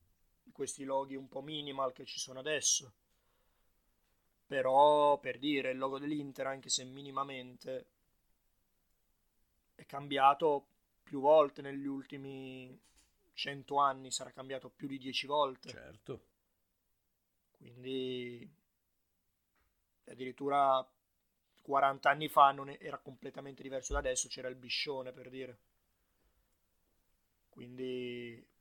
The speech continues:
Speaker 1: appunto, mm, anche quello è stato un cambio radicale che però appunto fa parte della modernizzazione, fa parte del cambiamento. Poi non dico che sia completamente d'accordo, però capisco
Speaker 2: No,
Speaker 1: le
Speaker 2: no,
Speaker 1: dinamiche
Speaker 2: quello
Speaker 1: che ci
Speaker 2: capisco.
Speaker 1: sono dietro, quindi lo accetto, ecco.
Speaker 2: Certo.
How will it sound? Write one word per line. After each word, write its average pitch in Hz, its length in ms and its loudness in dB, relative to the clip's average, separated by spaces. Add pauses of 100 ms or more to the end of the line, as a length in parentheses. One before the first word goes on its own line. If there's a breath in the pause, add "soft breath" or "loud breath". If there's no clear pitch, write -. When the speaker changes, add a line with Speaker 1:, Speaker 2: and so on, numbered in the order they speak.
(340)
Speaker 1:
appunto, 131 400 -14 (120)
mm, 135 280 -16 (200)
anche 135 260 -20
quello 143 200 -4
è 135 40 -6
stato 131 240 -14
un 131 100 -16
cambio 131 360 -6
radicale 131 580 -4
che 131 100 -16
però 123 240 -8
appunto 123 600 -18 (360)
fa - 160 -2
parte 135 420 0
della 123 520 -8
modernizzazione, 127 1040 -14
fa 127 100 -20
parte 127 280 -12
del 127 100 -18
cambiamento. 135 640 -10 (1400 soft breath)
Poi 147 160 -4
non 135 220 -10
dico 160 220 -6
che 151 140 0
sia 147 140 2
completamente 143 640 -4
d'accordo, 147 520 0
però 135 260 -2
capisco 131 440 -8
Speaker 2:
No, 156 60 0
Speaker 1:
le 101 60 0
Speaker 2:
no, - 60 -6
Speaker 1:
dinamiche 127 380 -8
Speaker 2:
quello - 60 -18
Speaker 1:
che 131 80 -14
ci - 80 -16
Speaker 2:
capisco. - 180 -4
Speaker 1:
sono 135 100 -12
dietro, 131 400 -8
quindi 123 440 -10
lo 123 100 -14
accetto, - 520 -12
ecco. 120 80 -14
Speaker 2:
Certo. 104 320 -16